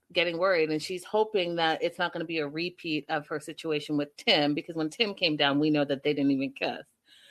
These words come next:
And so it's kind of got her, her radars up. Doop, doop. So Jesse starts talking, like, jibber jabber,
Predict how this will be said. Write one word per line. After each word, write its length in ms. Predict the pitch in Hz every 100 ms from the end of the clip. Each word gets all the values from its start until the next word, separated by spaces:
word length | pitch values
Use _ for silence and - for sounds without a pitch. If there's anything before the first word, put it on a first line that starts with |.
| - -
And 180 | 196 185
so 340 | 185 170 165 -
it's 200 | 180 170
kind 240 | - 170
of 80 | 165
got 180 | 165 156
her, 240 | 165 156 -
her 320 | - 156 147 143 - _ _ _ _ -
radars 720 | 160 170 185 175 156 147 143
up. 260 | 127 - - _ _ _ _ _ _ _ _ _ _ _ _ _ -
Doop, 220 | 571 587 587
doop. 220 | 523 523 508 _ _ _ _ _ _ _ _ _ _ _ _ _ _ _ _ _ _ _ - - - -
So 540 | - 247 226 214 196 - _ _ -
Jesse 280 | 240 254
starts 240 | 247 226 -
talking, 840 | - 233 240 226 214 208 202 202 -
like, 220 | 226 202 -
jibber 260 | 190 196
jabber, 880 | 190 185 180 180 170 170 165 160 170